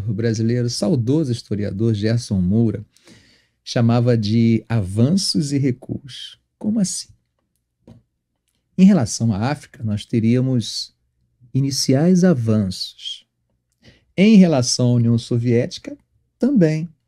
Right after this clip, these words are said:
Nos dois casos, nós teríamos recuos. Por exemplo, em relação à União Soviética,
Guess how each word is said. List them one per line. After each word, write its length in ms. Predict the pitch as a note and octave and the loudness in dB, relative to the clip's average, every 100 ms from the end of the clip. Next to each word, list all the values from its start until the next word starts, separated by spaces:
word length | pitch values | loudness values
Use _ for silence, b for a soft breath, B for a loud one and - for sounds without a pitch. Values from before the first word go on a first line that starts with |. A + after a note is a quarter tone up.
| _ _ _ - | _ _ _ -2
Nos 180 | B3+ E3+ | 0 2
dois 300 | D3 D3 - | 2 2 -2
casos, 640 | - F#3 G#3 D3 A#2+ - | -2 0 0 -2 -4 -6
nós 180 | D#3+ F3 | -2 -2
teríamos 480 | - G3 F3 F3 E3 | 0 2 2 2 2
recuos. 680 | F3 G#3 - D#3+ C#3+ - _ _ - | 0 -2 -4 -4 -4 -14 _ _ 0
Por 120 | D#3 | 2
exemplo, 400 | D3 F#2 E2+ A#2+ | 4 2 -2 0
em 40 | |
relação 440 | A2+ A2+ G#2 - G#2 | 2 2 0 -2 0
à 40 | |
União 200 | G2+ G2 | 2 0
Soviética, 640 | F#2+ G2 F2+ F#2+ C#3 - | -2 -4 -2 -2 -2 -6